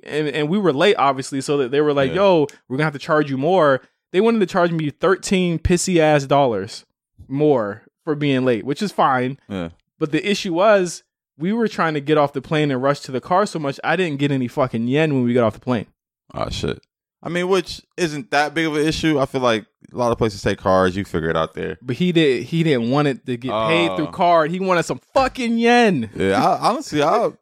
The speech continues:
Speaker 2: I was doing Ubers, and then once I had some yen, I took a couple cabs 'cause they just were more available.
Speaker 1: Yeah.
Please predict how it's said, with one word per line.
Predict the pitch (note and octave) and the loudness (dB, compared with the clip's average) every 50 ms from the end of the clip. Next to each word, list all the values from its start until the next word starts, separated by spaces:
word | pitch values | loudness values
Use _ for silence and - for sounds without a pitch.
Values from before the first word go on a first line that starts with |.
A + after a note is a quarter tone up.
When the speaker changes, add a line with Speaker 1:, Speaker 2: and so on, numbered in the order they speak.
| _ _ _ _ _ _ _ _ | _ _ _ _ _ _ _ _
Speaker 2:
I | - D#3+ | -2 0
was | G3 G#3 G#3 D3+ | 0 0 -2 0
doing | C#3 C#3+ B2 A2 F2+ | 0 0 2 2 2
Ubers, | C#2+ A2 C#3 D3 C3+ D3+ D3+ D3+ D3 C#3 - | 2 2 2 2 4 2 2 2 2 0 -4
and | - G2 G2+ | -6 -4 -2
then | G#2+ G#2+ G#2 G2+ G2 F#2+ C#2+ - - | 0 0 0 0 -2 -4 -6 -10 -14
once | _ - G2 A2 G#2+ - | _ -6 -6 -6 -2 0
I | A#2+ A2 | 0 0
had | G#2+ G#2+ G#2 G2+ | 0 0 -2 -2
some | - F#2+ G2 | -4 -8 -8
yen, | G2 G2+ G2+ G2 | -6 -4 -2 -2
I | F#2+ F#2+ | -4 -4
took | - - F2+ | -4 -6 -8
a | F#2+ F2 | -6 -6
couple | - F#2+ - F2 | -6 -4 -4 -4
cabs | - - G2 F#2+ F#2 F2 F2 F2 - | -2 0 2 2 4 4 2 0 -2
'cause | - F#2 | -2 0
they | F2+ F2 E2+ | 0 0 0
just | D#2+ E2 - | -2 -6 -8
were | - E2+ | -8 -4
more | F2 E2+ E2 | -2 -2 0
available. | E2 D#2 E2+ E2+ E2 E2+ D#2+ E2+ E2+ E2 D#2 | 0 0 0 0 0 0 0 0 -2 -2 0
Speaker 1:
Yeah. | B2+ C3 B2 A2+ | 0 0 0 0